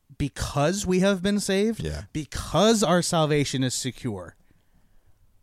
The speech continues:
Speaker 1: we then live our lives unto God in His glory.
Speaker 2: You've been given a new nature.
Speaker 1: You've been given a new nature.
Speaker 2: New
Speaker 1: You've been given
Speaker 2: loves.
Speaker 1: finally the ability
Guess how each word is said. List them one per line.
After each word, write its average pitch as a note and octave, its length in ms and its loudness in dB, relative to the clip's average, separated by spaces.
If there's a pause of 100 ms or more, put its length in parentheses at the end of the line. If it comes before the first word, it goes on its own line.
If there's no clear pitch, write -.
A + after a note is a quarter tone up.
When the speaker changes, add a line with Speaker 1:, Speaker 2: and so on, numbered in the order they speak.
(100)
Speaker 1:
we E3 300 0
then D#3+ 500 -2
live D#3 300 2
our C3 200 -2
lives C#3 540 0
unto C3+ 580 -2
God A2+ 340 -2
in A2 80 -6
His G2+ 220 -8
glory. - 480 -12 (1000)
Speaker 2:
You've A2 260 0
been A#2 160 0
given A2 240 0
a G#2 120 2
new G#2 160 2
nature. F2+ 260 -4
Speaker 1:
You've D3 100 -2
been D3 200 2
given D3+ 400 0
a C3+ 180 -2
new C3 380 2
nature. C3 400 -2
Speaker 2:
New A2 220 0
Speaker 1:
You've - 100 4
been G#2 200 4
given E3+ 200 2
Speaker 2:
loves. E3 160 -2
Speaker 1:
finally F#3+ 400 0
the F3 160 2
ability D#3+ 440 0